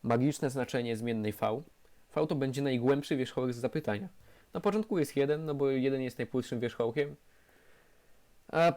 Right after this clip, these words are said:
na koniec będzie najgłębszym, bo właśnie mamy, że jeśli głębokość od A jest większa od V, od głębokości V, no to podstawiamy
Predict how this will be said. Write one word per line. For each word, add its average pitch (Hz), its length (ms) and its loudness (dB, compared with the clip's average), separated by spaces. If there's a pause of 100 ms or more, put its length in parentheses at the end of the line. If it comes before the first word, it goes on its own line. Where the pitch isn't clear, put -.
na 139 120 2
koniec 135 220 2
będzie 113 220 0
najgłębszym, 107 540 -2
bo 117 80 0
właśnie 123 260 -2
mamy, 120 260 0
że 110 120 0
jeśli 107 580 0 (260)
głębokość 113 520 0
od 117 80 0
A 110 40 4
jest 107 140 0
większa 110 220 -4
od - 100 -2
V, 160 320 -4 (420)
od 131 120 -4
głębokości 156 540 -2
V, 147 360 -2
no 247 180 -6
to 160 260 0
podstawiamy 123 680 -2